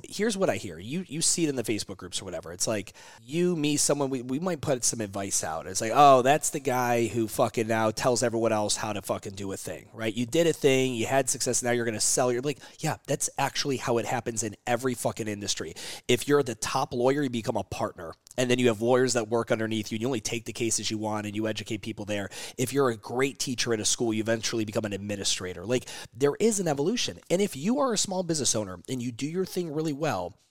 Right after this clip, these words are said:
it is, in my opinion, it's, it's a wasted opportunity if you want it, to not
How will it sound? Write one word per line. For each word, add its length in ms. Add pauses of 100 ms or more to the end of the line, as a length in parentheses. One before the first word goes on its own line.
(420)
it 120
is, 220
in 220
my 140
opinion, 300
it's, 200 (180)
it's 220
a 80
wasted 400
opportunity 680
if 160
you 140
want 320
it, 180 (560)
to 160
not 440